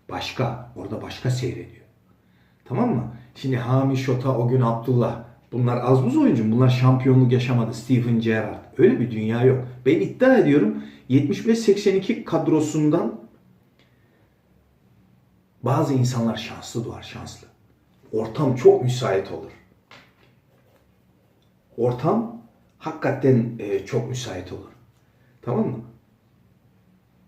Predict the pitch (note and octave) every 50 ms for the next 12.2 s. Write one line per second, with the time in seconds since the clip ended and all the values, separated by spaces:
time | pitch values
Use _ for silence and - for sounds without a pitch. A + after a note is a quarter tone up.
0 | _ _ _ _ _ _ _ _ _ _ _ _ - - C#3+ C#3+ E3+ F3+ G3 F3+
1 | D3 D3 - - G3 F#3 F3 E3 E3+ E3 C#3 C3+ C#3 D3+ - - - D3+ D3 E3
2 | F3+ E3+ E3 D#3 D#3 D3 C3 C3 B2 C3 C3+ B2 - - - D3+ D3+ D#3+ E3 D3+
3 | C3 B2 - A#2+ - A2 G#2+ G2 G2 - - - B2+ - - - - - _ _
4 | _ _ - B2 B2+ G#3 A#3+ G#3 C3+ - - - - - - _ _ _ _ _
5 | _ _ _ _ _ _ _ _ - - B2+ B2+ B2+ B2 B2 B2 A#2 A#2 A#2 A#2
6 | A2+ A2 G#2+ G#2+ G#2+ - - C3+ B2+ B2+ A#2 A#2 A#2+ D3 D#3 D#3+ D3+ B2+ - -
7 | B2 - B2+ A#2+ A#2 A2+ G#2+ G#2+ A2 G#2 G2 G2 G2+ F#2 F#2+ G2 G2 G2 F2+ F2+
8 | F2+ - - D3+ D3+ D3+ - - - _ _ _ _ - - - F#2+ G2 G2+ A2
9 | A2+ A2+ - A#2 A2+ A2 G#2+ A2 - - - - - _ _ _ _ _ _ -
10 | - - - - A2+ A2 A2 A2+ A2+ A2+ - A#2+ A2 - A#2 G#2+ A2 A#2 A2 G#2
11 | G2+ A2 G#2 - - B2 A2+ A#2 A2+ A2 G#2+ - B2+ C3 A#2+ A2+ A#2+ B2 B2 -
12 | - - -